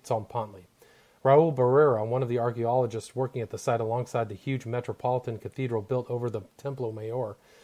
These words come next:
said the skulls would have been set in the tower after they had stood on public display in the Tzompantli.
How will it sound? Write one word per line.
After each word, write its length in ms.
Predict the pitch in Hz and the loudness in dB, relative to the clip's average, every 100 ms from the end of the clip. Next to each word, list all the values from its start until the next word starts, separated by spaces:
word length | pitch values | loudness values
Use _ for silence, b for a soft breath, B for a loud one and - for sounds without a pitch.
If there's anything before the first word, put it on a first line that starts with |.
| b b | b b
said 140 | - 123 | -2 0
the 80 | 117 | -2
skulls 400 | - 165 160 135 | 0 2 2 2
would 120 | 120 | 0
have 140 | 113 | 0
been 160 | 113 107 | -2 -8
set 320 | - 151 143 | 0 0 0
in 120 | 123 | -4
the 80 | 107 | -8
tower 420 | - 135 131 113 | 0 4 6 4
after 240 | 117 117 123 | 0 -2 -2
they 140 | 110 | -2
had 100 | 101 | -4
stood 240 | - 151 | -2 0
on 100 | 127 | 0
public 380 | 104 - 139 135 | 0 -2 -2 -4
display 540 | - - - 127 117 107 b b _ | -8 -10 -2 0 0 -2 b b _
in 80 | 113 | -8
the 80 | 104 | -4
Tzompantli. 800 | - 107 101 117 117 - - | -2 -4 -2 -2 -2 -6 -20